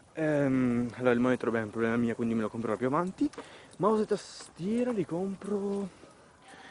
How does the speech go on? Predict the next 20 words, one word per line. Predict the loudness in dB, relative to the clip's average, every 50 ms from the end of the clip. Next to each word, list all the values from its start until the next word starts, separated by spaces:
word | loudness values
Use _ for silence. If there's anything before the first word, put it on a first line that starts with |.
| -16 -8 -4
io, | 0 6 12 12 12 12 12 10 4 0 -4 -4
ma, | 0 0 2 2 2 2 2 4 2 2 2 0 -4 -8 -12 -20 -20 -20 -20 -20 -20 -20 -20 -20 -20 -20 -20 -20 -20 -20 -20 _ -20 -4
cioè, | -2 -2 0 0
io | 0 2 4 4 4 4
li | 2 0 2
compro, | 6 8 8 8 8 6 4 4 4 4 4 2 2
li | 2 4 4 4 4 4
comincio | 2 0 0 2 2
a | 0
ordinare | 2 2 4 2 2 4 4 4 2 2 -2 -8 -16 -20 -20 -20 -20 -20 -20 -20 -20 -20 -20 -8
la | -2 0 0 0
settimana | 0 0 0 0 0 0 -2 -2 0 0 2 2 0 0
successiva | -2 -6 -6 -6 -4 -2 -2 -2
a |
questa, | 0 2 2 2 2 0 -2 -4
che | -2 -2
tanto | -2 -2 -2 0 0 0
mi | 0
arriveranno | 2 2 2 2 2 2 2
in | 2 0